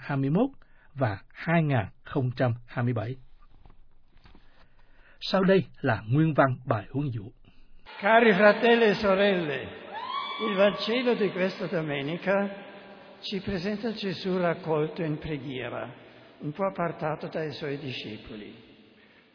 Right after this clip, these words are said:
Speaker 2: Quando ebbe finito, uno di loro gli disse: "Signore, insegnaci a pregare."
Speaker 1: Anh chị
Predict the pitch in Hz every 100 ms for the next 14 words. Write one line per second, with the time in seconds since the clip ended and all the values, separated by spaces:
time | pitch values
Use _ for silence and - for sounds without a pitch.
0 | _ _ 190 233 240 247 214 220 190 180
1 | 185 - 226 196 196 180 170 170 180 190
2 | 165 143 147 139 - 170 180 170 - -
3 | - - 147 131 135 139 143 139 - -
4 | - - - - 165 147 - 160 160 156
5 | 156 160 156 175 156 117 110 110 113 101
6 | 117 - - - - - - - - -
7 | - - - 196 190 - 131